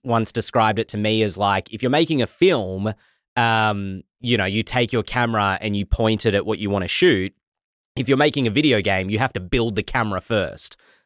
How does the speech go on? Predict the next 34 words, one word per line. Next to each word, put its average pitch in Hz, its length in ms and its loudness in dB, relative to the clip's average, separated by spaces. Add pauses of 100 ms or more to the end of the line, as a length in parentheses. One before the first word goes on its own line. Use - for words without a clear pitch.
uh, 101 380 4
is 98 140 -6
essentially, 104 560 0
like, 95 220 0
the 98 100 -4
difference 92 560 -2
in 98 80 0
the 95 80 0
level 98 280 2
of 87 100 -6
complexity. 87 800 -4 (440)
Um, 131 380 0
and 160 200 0
yet, 151 360 0 (160)
the, 170 180 6
what, 165 280 4
what 160 120 4
I 156 140 4
see 175 180 2
similar 156 320 2
between, 107 680 0 (100)
uh, 110 120 4
Supergiant 104 840 2
and 104 140 -4
Larian 110 540 0
is 104 240 -6 (100)
all 170 260 6
they 165 220 2
did 110 480 0 (300)
was 117 180 0
wanna 123 320 2
make 113 420 -2
something 117 600 0
cool. 101 500 -2